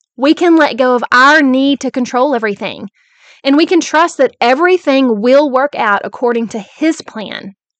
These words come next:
in his time. We do not have to be control freaks. I know we live in a world where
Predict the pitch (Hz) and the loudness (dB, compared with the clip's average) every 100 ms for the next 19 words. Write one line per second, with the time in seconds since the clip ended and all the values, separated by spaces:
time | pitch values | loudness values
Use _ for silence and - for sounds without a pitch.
0 | _ 226 254 311 339 339 - 302 311 202 | _ -2 0 0 -2 -4 -4 0 2 0
1 | - 185 - - _ 247 311 294 262 277 | -4 -16 -20 -20 _ 0 2 2 2 2
2 | 302 285 330 269 302 302 262 277 330 214 | 0 -2 -4 -4 -4 -4 -4 -4 -4 -6
3 | 165 - - - _ _ _ _ _ 240 | -10 -12 -20 -20 _ _ _ _ _ 0
4 | 302 339 311 285 285 233 214 285 330 226 | 2 2 2 0 0 0 0 2 2 0
5 | 233 226 | 0 0